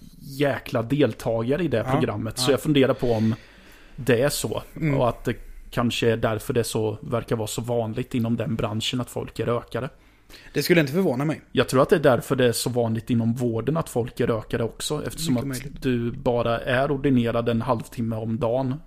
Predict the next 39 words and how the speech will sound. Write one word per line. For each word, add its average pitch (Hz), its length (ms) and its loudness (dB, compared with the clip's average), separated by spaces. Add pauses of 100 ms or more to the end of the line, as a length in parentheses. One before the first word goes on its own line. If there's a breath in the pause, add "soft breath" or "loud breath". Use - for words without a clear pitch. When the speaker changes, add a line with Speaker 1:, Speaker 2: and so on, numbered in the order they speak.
Speaker 2:
Mm. 135 160 -6
Speaker 1:
egentligen. 113 500 -4 (140)
Speaker 2:
Mm. 131 140 -10 (560 loud breath)
Speaker 1:
F-, - 280 -18
förutom 120 460 0
vid 117 100 0
vissa 117 260 -2
tillfällen 113 440 -2
om 113 60 0
man 113 100 -2
kan 120 140 -4
få 120 200 -4
en 113 120 -2
timme. 120 400 0 (220)
Och 127 320 0
enda 120 240 6
sättet - 340 0
att 123 140 0
få 123 220 2
en 117 280 4
bensträckare 117 840 0
och - 280 0
frisk - 400 -6
luft - 540 -6 (280)
Speaker 2:
Mm. 127 300 -6
Speaker 1:
in, - 720 -2 (180)
utöver 131 800 2
den, 127 320 -4
Speaker 2:
Mm. 127 240 -4
Speaker 1:
det 135 240 2
är 113 120 0
ju 110 400 -4 (800)
att 117 80 -4
sticka - 540 -4
ut - 260 -8
och - 240 -8
ta - 220 -6
en - 220 -6
cigarett. - 640 -10